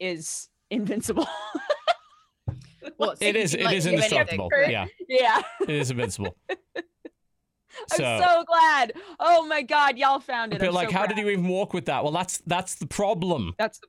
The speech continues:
Speaker 1: point,
Speaker 3: It's,
Speaker 1: yeah.
Speaker 3: it's impractical. And we, we, again, we've seen what happens with the superheroes and the capes in Watchmen
Speaker 1: Right.
Speaker 3: and why they don't wear capes anymore.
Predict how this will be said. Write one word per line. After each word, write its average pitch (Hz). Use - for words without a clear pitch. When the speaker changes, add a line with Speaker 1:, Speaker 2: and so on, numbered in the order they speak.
Speaker 1:
point, 165
Speaker 3:
It's, 170
Speaker 1:
yeah. 165
Speaker 3:
it's 151
impractical. 165
And 117
we, 135
we, 151
again, 151
we've 127
seen 156
what 147
happens 147
with 131
the 120
superheroes 143
and 139
the 131
capes -
in 131
Watchmen 135
Speaker 1:
Right. 123
Speaker 3:
and 120
why 131
they 135
don't 135
wear 139
capes 151
anymore. 113